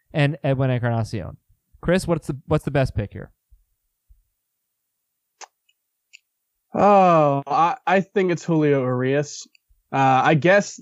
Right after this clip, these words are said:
Speaker 2: this changed from when I wrote my column because my two favorite picks in the thirteenth round were David Price and Julio Urias. Uh, David Price, I guess, moved up one pick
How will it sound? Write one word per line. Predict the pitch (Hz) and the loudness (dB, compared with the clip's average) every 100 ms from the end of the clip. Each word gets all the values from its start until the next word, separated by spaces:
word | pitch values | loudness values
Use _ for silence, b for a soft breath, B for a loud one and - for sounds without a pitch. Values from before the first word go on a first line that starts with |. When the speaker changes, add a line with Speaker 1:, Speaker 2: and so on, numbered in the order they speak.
| - | -8
Speaker 2:
this | 147 185 - | -2 -2 -2
changed | - 165 143 160 165 | -8 -4 -2 0 -2
from | - 160 135 | -4 -2 0
when | 131 | 2
I | 123 | 0
wrote | 120 127 127 | 2 0 0
my | 120 | -4
column | 113 127 135 147 147 | -2 0 2 2 0
because | 139 127 | 0 -2
my | 117 117 | -2 -2
two | - 143 | 0 2
favorite | 151 139 131 | 4 2 2
picks | - 139 - | 0 0 0
in | 139 | -2
the | |
thirteenth | 135 139 139 147 135 | 0 0 0 -2 0
round | 135 131 | 0 2
were | 127 | 0
David | 127 127 | 0 0
Price | 113 135 127 | 0 0 0
and | - | -2
Julio | 127 127 123 | -2 0 0
Urias. | 120 120 127 156 - - - - - - - - | 0 0 0 0 -4 -14 -18 -20 -20 -20 -8 -2
Uh, | 135 131 127 120 | 0 2 2 2
David | 113 131 131 117 | 2 2 2 0
Price, | 139 123 120 | 0 0 0
I | 131 | 0
guess, | 127 117 - - | 0 -2 -6 -2
moved | 123 135 117 | 0 2 2
up | 127 127 | 2 0
one | 131 127 127 127 | 0 -2 -2 -2
pick | - 135 - - | 0 -2 -4 -20